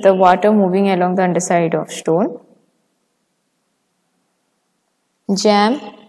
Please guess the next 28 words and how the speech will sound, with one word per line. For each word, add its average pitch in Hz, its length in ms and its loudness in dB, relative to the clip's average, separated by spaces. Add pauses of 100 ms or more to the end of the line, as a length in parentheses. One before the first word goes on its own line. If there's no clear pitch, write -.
(120)
it 185 140 2
is 208 140 0
the 220 100 0
part 202 300 2
of 240 120 0
wall 220 420 0 (100)
which 202 200 -4
is, 240 300 0
uh, 185 340 -2
at 196 200 -4
the 214 80 -2
side 196 320 2
of 208 160 0
an 214 180 2
opening. 175 500 -4 (960)
Grouting, 208 580 4 (1300)
the 220 120 -2
process 254 460 6
of 294 80 4
working 254 440 4
out 240 420 0 (400)
of 196 260 0
the 214 80 -2
mortar 214 500 2
cement 220 420 0
slurry 190 640 0 (140)
over 190 360 4
stone 196 560 -4